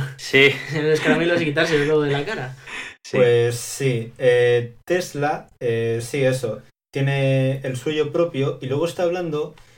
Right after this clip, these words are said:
Speaker 3: con un fabricante, eh, que se, que no sa-, no se sabe cuál es, pero,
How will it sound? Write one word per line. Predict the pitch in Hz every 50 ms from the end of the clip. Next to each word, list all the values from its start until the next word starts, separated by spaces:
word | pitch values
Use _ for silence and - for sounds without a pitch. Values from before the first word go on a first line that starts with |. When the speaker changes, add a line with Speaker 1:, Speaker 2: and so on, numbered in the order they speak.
| _ _ _ -
Speaker 3:
con | - - 123 120 117 117 113 113 113 113 113 113 123
un | - 147 156 160
fabricante, | 156 - 160 143 135 131 127 123 120 151 151 160 156 139 131 127 131 - - - - _ _ _ _ _ _ _ _ -
eh, | 135 120 113 113 110 113 113 113 113 113 -
que | - 127
se, | 123 - - 131 127 123 123 120 120 123 123 123 120 120 120 120 120 120 120 120 131 135 - - _ - - _ - -
que | - 127 127
no | 131 151 165
sa-, | 165 - 180 175 160 160 165 - -
no | - 147 165
se | 165 - 175
sabe | - 180 180 170 -
cuál | - 127 123
es, | 120 113 107 107 - -
pero, | - 127 120 120 120 120 117 120